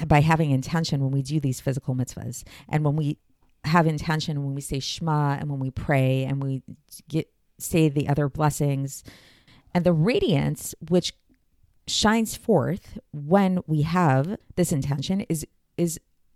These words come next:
infinitely greater than the revelation of God's will that shines forth through just simply keeping the mitzvahs in action and in speech without intention. So again, this is a very, it's, it,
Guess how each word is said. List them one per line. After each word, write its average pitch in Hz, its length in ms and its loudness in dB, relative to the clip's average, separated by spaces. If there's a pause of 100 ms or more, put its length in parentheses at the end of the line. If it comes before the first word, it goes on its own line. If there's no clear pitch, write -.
(120)
infinitely 254 440 -2
greater 143 600 -2 (400)
than 180 480 2
the 160 180 0
revelation 156 800 0 (680)
of 156 160 4
God's 147 320 2
will 165 400 0
that 156 320 0 (100)
shines 160 360 0
forth - 560 -4 (1120)
through 196 260 -2
just 170 240 -4
simply 175 280 -4
keeping 185 420 -4
the 143 60 -2
mitzvahs - 540 -8 (260)
in 143 500 -2
action 147 380 0
and 143 140 -2
in 139 80 0
speech - 480 -8
without 165 440 4
intention. 123 600 -6 (200)
So - 140 0
again, 190 220 6
this 202 160 2
is 202 120 -2
a 185 80 6
very, 170 420 4 (100)
it's, - 320 -4
it, 165 200 -2